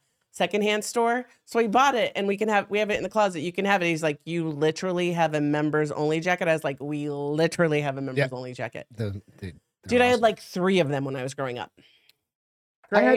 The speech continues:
Speaker 1: Gray,
Speaker 2: I had one.
Speaker 1: gray, purple, and I think red.
Speaker 2: See, I think I just had black.
Speaker 1: I had to match my parachute pants.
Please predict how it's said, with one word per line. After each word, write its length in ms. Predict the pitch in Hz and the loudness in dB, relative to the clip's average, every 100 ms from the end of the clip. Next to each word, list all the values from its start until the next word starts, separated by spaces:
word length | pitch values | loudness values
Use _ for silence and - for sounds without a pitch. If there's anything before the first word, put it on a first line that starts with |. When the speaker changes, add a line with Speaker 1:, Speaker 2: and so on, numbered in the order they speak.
| 240 | 4
Speaker 1:
Gray, 40 | |
Speaker 2:
I 120 | 196 | 4
had 100 | 220 | 4
one. 300 | 170 135 139 139 | 2 0 0 -2
Speaker 1:
gray, 320 | 233 247 254 | 2 2 2
purple, 340 | 262 - 226 226 | -2 -4 -2 0
and 80 | 170 | 0
I 40 | |
think 240 | 170 190 160 | -2 -4 0
red. 400 | 156 131 139 131 | 0 0 -4 -2
Speaker 2:
See, 140 | 165 | 0
I 160 | 156 147 | 2 2
think 140 | 170 | 2
I 60 | 151 | 2
just 200 | 135 120 | 2 0
had 160 | 117 90 | -2 -2
black. 260 | 95 95 | -6 -4
Speaker 1:
I 40 | 104 | -2
had 100 | 208 | -2
to 60 | |
match 340 | 180 170 202 - | 0 0 -2 -4
my 100 | 180 | -8
parachute 540 | - 190 226 269 - - | -6 -4 -4 -4 -8 -8
pants. 360 | 160 - _ | -10 -10 _